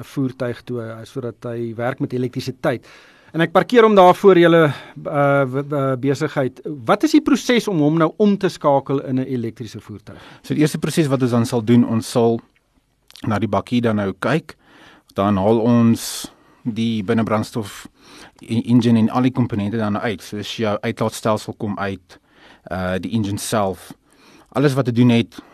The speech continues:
Speaker 2: met petrolverbruik. So die tank kom ook dan nou uit. Ons sit dan die elektriese motor in en dan kyk ons na aspekte soos om jou gewigbalans van die voertuig dieselfde te hou. Ons kyk dan waar ons die batterye dan kan insit, waar ons dit kan maak pas.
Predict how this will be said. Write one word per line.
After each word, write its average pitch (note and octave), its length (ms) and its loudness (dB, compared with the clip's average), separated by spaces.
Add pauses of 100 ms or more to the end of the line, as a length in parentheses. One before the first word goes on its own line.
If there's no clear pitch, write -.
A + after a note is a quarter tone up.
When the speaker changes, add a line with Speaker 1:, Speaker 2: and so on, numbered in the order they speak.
(120)
Speaker 2:
met G#2+ 380 -6 (140)
petrolverbruik. G2+ 840 -4 (360)
So - 120 -14
die G#2+ 160 -8
tank A#2 260 0
kom G#2+ 180 -2
ook - 140 -2
dan G2+ 140 -6
nou F#2+ 100 -6
uit. F2+ 300 -14 (840)
Ons - 100 -6
sit B2+ 100 2
dan C3 100 8
die C3+ 100 8
elektriese C3+ 380 2
motor G#2+ 320 0
in F#3 320 0 (460)
en G#2+ 180 -2
dan G#2 280 -2
kyk C#3+ 200 0
ons C#3+ 220 2
na C3+ 80 2
aspekte B2 520 -4
soos B2 380 -4
om A2 220 -2
jou G#2 340 -2
gewigbalans A2+ 720 -4
van G#2+ 120 -8
die G2 80 -8
voertuig G2 440 -10
dieselfde - 440 -10
te - 80 -12
hou. G#2+ 140 -2
Ons G#2+ 140 -6
kyk A2 180 -6
dan G#2 140 -6
waar F2+ 120 -6
ons G2+ 180 -6
die A2 80 -8
batterye F#2+ 440 -8
dan F#2+ 180 -8
kan - 160 -14
insit, D#3+ 460 -6 (380)
waar F2+ 120 -10
ons F2+ 80 -10
dit - 120 -16
kan F#2+ 160 -6
maak E2+ 280 -6
pas. C#3+ 340 -2